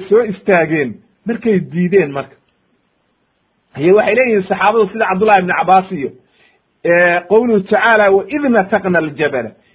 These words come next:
Ilaahay markaasu waxaa la soo kiciyey buurtii Tuur Siina. Dushoodaa la keeno. Oo la yidhi, "كأنه ظلة." Ay macnaha waxay noqotay daruur dul taagan oo kale. Ghamaama, macnaha daruur, dhulla waa, waa, waa, waa daruurta weeye. Markay,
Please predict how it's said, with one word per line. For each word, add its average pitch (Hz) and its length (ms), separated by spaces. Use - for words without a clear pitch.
Ilaahay 214 340
markaasu 214 560
waxaa 208 280
la 180 140
soo 208 160
kiciyey 170 420
buurtii 185 480
Tuur 139 320
Siina. 127 260
Dushoodaa 160 560
la 123 100
keeno. 107 320
Oo 226 160
la 233 100
yidhi, 277 240
"كأنه 262 480
ظلة." 208 400
Ay 170 120
macnaha 220 360
waxay 233 280
noqotay 196 440
daruur 202 440
dul 196 180
taagan 165 340
oo 135 100
kale. 107 220
Ghamaama, 175 520
macnaha 170 340
daruur, 185 260
dhulla 202 240
waa, 165 300
waa, 147 260
waa, 143 240
waa 147 160
daruurta 185 420
weeye. 151 280
Markay, 175 520